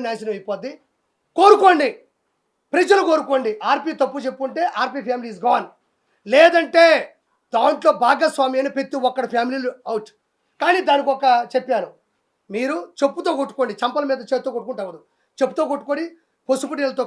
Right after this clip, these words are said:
కడిగి ఇంట్లో దండం పెట్టుకొని పూజలు చేస్తే ఓకే. ధర్మారెడ్డి ఈయన బొమ్మన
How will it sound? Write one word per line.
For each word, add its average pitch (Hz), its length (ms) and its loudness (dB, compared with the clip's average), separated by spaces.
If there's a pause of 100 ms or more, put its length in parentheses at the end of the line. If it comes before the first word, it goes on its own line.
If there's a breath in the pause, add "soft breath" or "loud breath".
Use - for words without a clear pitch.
కడిగి 254 280 -6 (460)
ఇంట్లో 254 260 -4
దండం 277 280 -2
పెట్టుకొని 277 400 -6
పూజలు 277 300 -8
చేస్తే 240 240 -10 (220)
ఓకే. 220 200 -10 (500)
ధర్మారెడ్డి 285 540 2 (640)
ఈయన 320 180 2 (720)
బొమ్మన 277 220 0